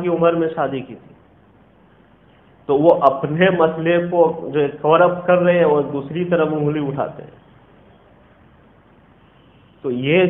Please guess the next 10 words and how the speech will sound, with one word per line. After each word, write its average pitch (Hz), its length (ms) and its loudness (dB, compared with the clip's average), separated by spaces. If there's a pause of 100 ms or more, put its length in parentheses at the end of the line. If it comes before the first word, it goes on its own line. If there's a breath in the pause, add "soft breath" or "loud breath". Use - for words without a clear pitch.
चीज़ें 156 440 0 (100)
जो 170 80 2
है 165 120 0
वो 165 200 2 (1500)
एतराज़ 139 560 4
जो 170 180 -2
है 165 80 2
पैदा 156 340 0
कर 160 240 -4
दे, 165 200 -2